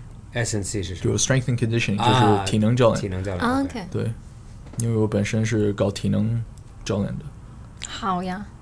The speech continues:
Speaker 1: 嗯，OK。那 Seven 和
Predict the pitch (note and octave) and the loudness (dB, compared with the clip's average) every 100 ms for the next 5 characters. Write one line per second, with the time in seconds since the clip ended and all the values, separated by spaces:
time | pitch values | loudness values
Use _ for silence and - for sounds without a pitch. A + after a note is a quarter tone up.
0 | - - F2 F2 E2+ E2+ F2 - - - | -16 -10 -8 -8 -8 -10 -12 -16 -16 -16
1 | - A2+ - - - - - - - D#3+ | -14 -12 -12 -12 -12 -14 -16 -8 4 6
2 | B2 F3 F#3 D3 G#2+ - A2 A2 A2+ A2+ | 10 10 10 8 4 0 2 4 4 4
3 | A2 | 0